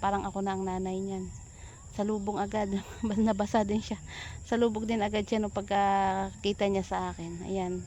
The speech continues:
Nangangain naman na siya ng damo. Ayan. Pero sa akin, nasa ang aking tabi siya. Kanina pa yan nakasunod sa akin. Kahit makita niya yung nanay niya, hindi niya pinapansin. Hindi niya kilala yung kanyang nanay.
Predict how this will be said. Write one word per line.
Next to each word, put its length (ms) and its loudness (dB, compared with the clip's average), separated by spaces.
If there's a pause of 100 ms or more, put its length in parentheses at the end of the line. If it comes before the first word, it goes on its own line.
Nangangain 400 2
naman 240 0
na 80 -2
siya 160 0
ng 80 -2
damo. 400 -2 (880)
Ayan. 240 -6
Pero 240 0
sa 240 0
akin, 160 2
nasa 240 2
ang 80 0 (160)
aking 240 0
tabi 240 0
siya. 240 -2
Kanina 320 0
pa 80 0
yan 160 2
nakasunod 480 -4
sa 240 -6
akin. 400 -8 (1500)
Kahit 240 4
makita 400 2
niya 160 2
yung 160 2
nanay 240 2
niya, 80 2
hindi 240 0
niya 160 0
pinapansin. 560 0
Hindi 320 0
niya 160 0
kilala 320 -2
yung 160 -4
kanyang 320 -2
nanay. 480 -4